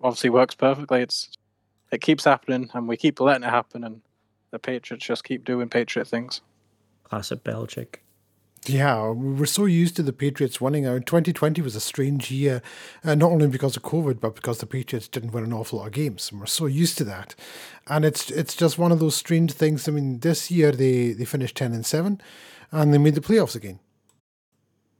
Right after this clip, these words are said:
Speaker 3: But looking at division winners, if you look at the N F C, you had Dallas, you had Los Angeles, you had Tampa,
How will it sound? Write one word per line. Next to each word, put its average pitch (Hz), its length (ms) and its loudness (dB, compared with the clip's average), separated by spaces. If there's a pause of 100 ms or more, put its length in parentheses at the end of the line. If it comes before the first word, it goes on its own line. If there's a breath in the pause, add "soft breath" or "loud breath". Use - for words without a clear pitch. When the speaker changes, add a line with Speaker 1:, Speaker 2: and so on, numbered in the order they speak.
(360)
Speaker 3:
But 147 80 0
looking 190 240 2
at 143 100 2
division 127 380 -2
winners, 135 320 -2
if - 60 -12
you 147 120 -4
look 180 140 -4
at 143 40 -4
the 117 120 -4
N 131 120 -2
F 123 120 -4
C, - 240 -8
you 98 240 -10
had - 160 -12
Dallas, 131 600 -4 (600 loud breath)
you 123 120 -8
had 113 280 -6
Los 104 180 -6
Angeles, 120 800 -6 (540)
you 117 180 -8
had 107 300 -8
Tampa, 104 640 -6